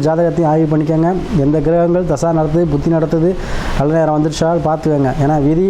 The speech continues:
முக்கியம். விதிங்கிறது தான் நம்ம, அஹ், லக்கணம். சரிங்களா? சந்திரங்கிறது உடல், தசா புத்தி நல்ல நேரம். நம்ம என்ன கிரகம் தசா நடத்துது, என்ன கிரகம் புத்தி நடத்துது பார்த்து அதை கேட்டாறு போல முடிவுகள் எடுங்க. கண்டிப்பா உங்களுக்கு இந்த ஆவணி மாதத்துல அனைத்து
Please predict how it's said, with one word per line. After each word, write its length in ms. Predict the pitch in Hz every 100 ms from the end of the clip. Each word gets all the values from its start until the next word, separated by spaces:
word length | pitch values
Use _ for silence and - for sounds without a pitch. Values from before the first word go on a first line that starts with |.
| 180
முக்கியம். 360 | 165 175 160 - - - 139
விதிங்கிறது 480 | 143 175 170 165
தான் 120 | 180 180
நம்ம, 160 | 165 156 151 - - - - 151
அஹ், 540 | 143 143 139 131 131 - - - - - - - - - -
லக்கணம். 400 | 160 151 165 135 - - - - - -
சரிங்களா? 340 | - 147 147 165 139 -
சந்திரங்கிறது 540 | 151 170 165 160 165 156
உடல், 200 | 160 143 - - - -
தசா 280 | 135 - 175
புத்தி 180 | 151 151
நல்ல 200 | 135 151
நேரம். 180 | 143 135 147
நம்ம 160 | 147 143
என்ன 180 | 160 180
கிரகம் 260 | 156 165 165
தசா 160 | 139 165
நடத்துது, 380 | 156 147 151 156 147
என்ன 160 | 156
கிரகம் 240 | 165 156 156
புத்தி 160 | 139 180
நடத்துது 280 | 170 143 147 135
பார்த்து 360 | 156 160 - 214 214 - - -
அதை 200 | 143 139 -
கேட்டாறு 320 | 180 190 175
போல 120 | 170 180
முடிவுகள் 320 | 151 160 147
எடுங்க. 200 | 143 170 -
கண்டிப்பா 480 | 135 180 185 175 180
உங்களுக்கு 300 | 165 151 151 165
இந்த 100 | 143
ஆவணி 200 | 170 180 160
மாதத்துல 380 | 151 147 151 160 - - - - 135
அனைத்து 380 | 175 190 -